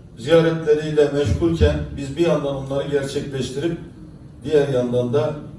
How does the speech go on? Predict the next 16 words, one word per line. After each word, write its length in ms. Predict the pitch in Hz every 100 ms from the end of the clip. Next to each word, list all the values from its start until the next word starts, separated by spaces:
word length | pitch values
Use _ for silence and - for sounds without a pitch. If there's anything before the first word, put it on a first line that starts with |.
| -
gece 200 | 120 120 -
yarılarına 520 | 123 113 113 123 123
kadar, 380 | 110 110 110 -
çok 260 | - -
geç 160 | 147 151
saatlere 540 | - 110 107 104 98
kadar 220 | 101 -
arkadaşlarımızla 920 | - 110 - 107 - 107 104 113 110 101 92
birlikte 400 | 92 - 127 - - - - - - -
çalışmalarımızı 800 | 113 107 104 107 101 101 98 101
sürdürdük. 580 | - 92 - 85 - - - - - - -
Her 120 | 147 147
ikisini 440 | 123 113 120 120
de 120 | 110
beraber 360 | 110 107 101 101
yürüttük. 460 | 85 82 80 -